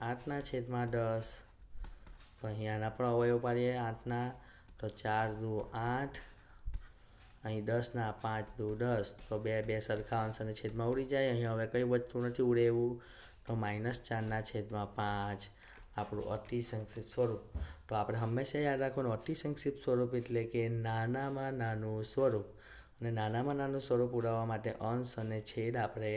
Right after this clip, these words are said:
ઉડાવવાના, બરાબર? અંશ અને છેદ જ્યાં સુધી ઉડે ત્યાં સુધી ઉડાવવાના. અને જ્યારે પછી ઉડે નહીં તો તે આપણું અતિસંક્ષિપ્ત સ્વરૂપ થઈ જાય, બરાબર છે? તો આજના વીડિયોમાં બસ આટલું જ.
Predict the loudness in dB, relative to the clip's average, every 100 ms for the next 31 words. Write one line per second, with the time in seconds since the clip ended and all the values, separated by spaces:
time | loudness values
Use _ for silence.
0 | 0 -2 -10 -20 -20 -12 0 4 6 6
1 | 4 2 0 0 0 -2 -6 -18 -10 -2
2 | 0 0 0 0 0 0 0 0 0 0
3 | 0 2 4 4 2 2 -2 -2 0 2
4 | 2 2 2 -2 -6 -10 -14 -14 -8 -4
5 | -2 0 2 4 4 2 -2 -2 0 2
6 | 2 2 2 2 2 0 -2 -2 0 0
7 | 0 0 0 0 -4 -16 -20 -8 -6 -4
8 | -2 -2 -2 -4 -4 -4 0 2 2 0
9 | -4 -16 -20 -20 -18 -4 -2 0 -2 -2
10 | -2 -2 -2 -2 -2 -2 -8 -18 -20 -14
11 | -2 0 0 -2 -2 -2 -2 -4 -2 -2
12 | -2 -4 -6 -2 0 0